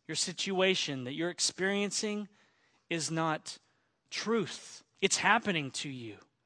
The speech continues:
But what's truth? God's word, God's promises. Charles Spurgeon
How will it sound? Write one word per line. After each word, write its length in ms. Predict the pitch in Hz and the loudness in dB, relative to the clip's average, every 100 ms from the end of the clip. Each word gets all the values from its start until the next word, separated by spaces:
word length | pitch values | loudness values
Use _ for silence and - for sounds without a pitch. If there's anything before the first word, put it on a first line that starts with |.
| _ _ _ | _ _ _
But 120 | 170 | -4
what's 360 | 190 214 - - | 6 6 6 0
truth? 760 | - 196 202 170 - - - - _ _ _ _ _ - | 0 2 4 4 0 -12 -16 -20 _ _ _ _ _ -8
God's 300 | 160 151 127 | -4 -4 -6
word, 360 | 131 107 95 _ _ _ _ _ _ _ - | -10 -10 -16 _ _ _ _ _ _ _ -10
God's 260 | 143 127 | -6 -6
promises. 840 | - - 117 110 - - - - - _ _ _ _ _ _ _ _ _ _ _ - - - | -10 -12 -14 -12 -12 -10 -10 -10 -14 _ _ _ _ _ _ _ _ _ _ _ -20 -12 4
Charles 280 | 170 160 | 6 6
Spurgeon 500 | - 175 170 156 139 | 4 2 2 0 -4